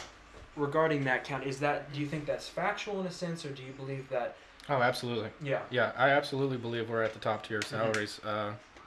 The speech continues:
Speaker 2: probably in the state,
Speaker 1: Mm-hmm.
Speaker 2: <clears throat> based on size, that is.
Speaker 1: Mm-hmm.
Speaker 2: Um, and, and the argument for is that, uh,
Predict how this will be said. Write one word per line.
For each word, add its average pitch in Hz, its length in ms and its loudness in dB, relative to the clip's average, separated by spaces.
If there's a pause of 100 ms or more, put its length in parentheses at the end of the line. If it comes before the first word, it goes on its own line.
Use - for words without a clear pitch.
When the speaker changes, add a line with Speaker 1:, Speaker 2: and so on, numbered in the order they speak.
(580)
Speaker 2:
probably 127 320 4
in 107 60 -2
the 104 80 2
state, 117 300 2 (720)
Speaker 1:
Mm-hmm. 202 440 12
Speaker 2:
<clears throat> - 80 -12
based 175 220 10
on 123 120 4
size, 113 360 6
that 110 160 0
is. 110 220 -2
Speaker 1:
Mm-hmm. 113 180 -8
Speaker 2:
Um, 107 340 2 (360)
and, 139 260 -2
and 143 240 2
the 147 80 -2
argument 202 380 4
for 190 400 0
is 139 300 0
that, 120 360 4
uh, 113 300 4